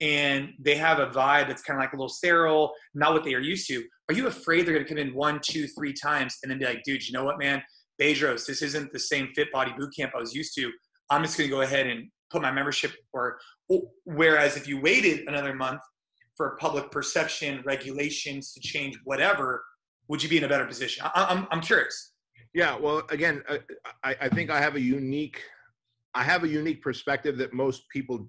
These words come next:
Speaker 2: don't, because as a franchise, we get to see all the numbers, right, from every location across two countries. And so what we found was after week number three of quarantine, every week that went by,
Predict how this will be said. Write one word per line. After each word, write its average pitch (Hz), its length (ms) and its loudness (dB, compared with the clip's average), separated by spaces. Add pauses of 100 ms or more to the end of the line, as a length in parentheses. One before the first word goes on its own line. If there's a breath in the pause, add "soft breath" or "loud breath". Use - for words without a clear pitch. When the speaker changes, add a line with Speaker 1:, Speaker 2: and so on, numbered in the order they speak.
Speaker 2:
don't, 123 440 0
because 117 520 -4
as 113 160 -6
a 113 60 -4
franchise, 127 760 -4 (280)
we 135 100 2
get 147 140 0
to 123 60 -12
see 139 180 -4
all 131 180 0
the 123 120 -4
numbers, 107 380 -6
right, 117 240 -4
from 117 140 -4
every 123 180 0
location 113 560 -2
across 107 400 -8 (400)
two - 120 4
countries. - 520 -6 (560 loud breath)
And 135 220 2
so 143 220 4
what 131 260 2
we 135 100 0
found 156 340 0
was 123 240 0
after 196 300 0
week 165 260 -2
number 143 220 0
three 143 300 0
of 131 100 -2
quarantine, 160 640 -4 (320)
every 175 240 2
week 170 320 -4
that 147 140 -2
went 135 220 -4
by, 151 360 -2